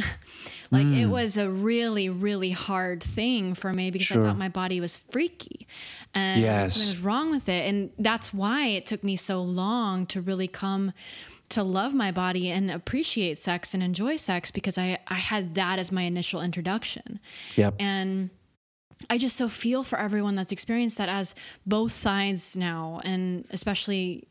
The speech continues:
Speaker 1: um, I mean, in both, both sides, but being the partner, what can you do? What can you do when you're,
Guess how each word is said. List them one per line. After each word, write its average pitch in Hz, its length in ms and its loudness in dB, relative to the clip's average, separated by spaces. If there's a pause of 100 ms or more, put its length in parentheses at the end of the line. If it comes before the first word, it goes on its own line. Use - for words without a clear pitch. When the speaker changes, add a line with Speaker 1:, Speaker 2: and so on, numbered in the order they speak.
Speaker 1:
um, 170 340 -2 (300)
I 233 80 0
mean, 247 160 4
in 202 240 -2
both, 175 400 -2
both 175 160 -2
sides, 156 420 -4
but 175 340 -4
being 240 280 2
the 220 80 0
partner, 180 500 -2 (320)
what 262 160 0
can 370 180 0
you 330 120 0
do? 226 580 -2
What - 140 -4
can 294 160 -2
you 294 100 2
do 240 240 0
when 220 180 4
you're, 226 160 0